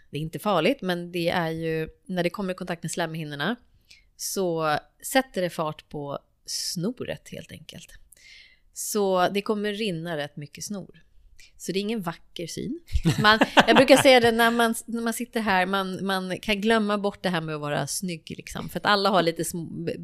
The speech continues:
bruna, eh, eh, snorränder under näsan när man är klar. <laughs> Eh, och det kan rinna mycket tårar just för att, liksom, när det kommer i kontakt med,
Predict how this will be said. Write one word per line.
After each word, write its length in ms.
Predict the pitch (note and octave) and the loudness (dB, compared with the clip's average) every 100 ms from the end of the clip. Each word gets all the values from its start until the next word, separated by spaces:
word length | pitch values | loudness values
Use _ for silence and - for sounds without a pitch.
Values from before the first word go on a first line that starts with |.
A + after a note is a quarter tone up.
| D#3+ | -6
bruna, 540 | F3+ E3+ D3+ D3+ D3+ D3 - - - | -4 -4 -4 -6 -6 -8 -14 -18 -10
eh, 160 | - D#3+ D#3+ | -4 -2 0
eh, 160 | D#3+ C#3+ | 0 -2
snorränder 720 | - F#3+ D#3 D3 D#3+ E3+ E3+ | -2 -2 -2 -4 -6 -2 -2
under 180 | E3+ E3+ | 0 2
näsan 360 | F#3 F#3 A#3 | 4 6 8
när 100 | A3 | 10
man 120 | F#3 A3 | 10 10
är 100 | E3+ | 12
klar. 240 | A3 G#3+ | 12 12
<laughs> 840 | E4 D#4 A3+ F4 D#4 - F4+ D#4 - B4 F4+ E4+ A#4 A4 G3 G#3 - - | 10 10 10 8 8 6 0 0 0 0 0 -2 -4 -6 -8 -8 -12 -6
Eh, 600 | G3+ G3+ F#3+ F3+ F3 E3 - | -2 0 0 0 0 0 4
och 280 | A3 G#3+ - | 4 4 -2
det 80 | G3 | -2
kan 180 | F3 | -2
rinna 220 | E3+ D#3+ D3+ | -2 -4 -4
mycket 240 | C#3+ D3+ | -6 -8
tårar 340 | E3+ C3 A#2+ | -4 0 0
just 400 | B2+ D#3+ D3+ - | 2 0 -2 -8
för 260 | - - D3 | -8 -2 0
att, 180 | C3 - | -2 -4
liksom, 220 | C#3 D3 | -10 -10
när 140 | C#3 | -10
det 60 | C3 | -12
kommer 240 | - D3+ | -12 -12
i 40 | - | -12
kontakt 380 | D#3+ D#3+ D3 - | -12 -12 -12 -12
med, 240 | D#2+ - | -10 -10